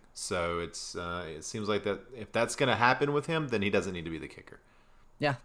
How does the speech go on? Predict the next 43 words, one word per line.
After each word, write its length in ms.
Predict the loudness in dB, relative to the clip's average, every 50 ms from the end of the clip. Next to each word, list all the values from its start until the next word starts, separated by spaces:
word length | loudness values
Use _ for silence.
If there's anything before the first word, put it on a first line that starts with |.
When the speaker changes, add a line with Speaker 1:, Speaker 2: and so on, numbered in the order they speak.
| -4
Speaker 1:
By 160 | -4 -4 -4 -4
point 320 | -8 -8 -6 0 4 6
Speaker 2:
And 100 | 6 8
Speaker 1:
blank. 160 | 8 4 4
Speaker 2:
that, 120 | 2 4 8
that 220 | 8 10 10 8
was 140 | 6 6 6
his 180 | 4 2 6
knock 280 | 8 8 8 8 6 4
in 80 | 2 4
Virginia 420 | 2 2 4 4 4 4 4 2
Tech, 320 | 4 4 4 4 2 0
too, 220 | -2 -2 -2 -2 -2
so. 420 | -6 -6 -4 -2 0 0 -2 -4 -6 -10 -12
Speaker 1:
Yeah, 100 | -14 -14 -14 -16 -20 _ -20 _ _ _ -16
right. 180 | -14 -14 -14 -14 -18 -20 -20 -20 -20 -20 -20 -20 -20 -16 -8 -8 -8 -8 -10 -16 -18 -14 -8 -6 -6 -6 -6 -4 2
Yep. 280 | 4 6 6 6 4 -4 -14 -16 -18 -18 -20 -20 -16 -6 2
All 200 | 6 10 12 12
right, 260 | 12 12 10 6 4 2
so 120 | 6 8
that's 240 | 10 8 8 8 8
really 200 | 10 10 12 12
all 120 | 12 12
the 100 | 12 10
news. 440 | 8 8 8 8 6 6 4 0 -4 -2
Not, 320 | 2 2 2 2 0 -4 -2
not 160 | 0 2 4
a 40 | 4
Speaker 2:
Mm-hmm. 80 | 2 4
Speaker 1:
ton, 380 | 4 4 4 4 2 -2 -4 -10 -20 -20 -20 -20 -20 -20 -20 -20 -20 -20 -12 -4
uh, 380 | 0 2 2 4 4 4 4 4
really 260 | 6 6 6 6 6
going 260 | 6 4 6 6 6 8
on, 300 | 8 8 6 6 4 0
so 240 | 0 0 2 4 4
we'll 220 | 4 6 4 4
kinda 260 | 4 2 2 2 2
get 340 | 2 4 4 4 4 0 -8
straight 360 | -10 -8 0 2 2 2 2
into 300 | 2 -2 -4 -4 -4 -2
the 80 | -2 0
preview 360 | 4 6 6 6 6 6 4
here. 220 | 4 2 0 -2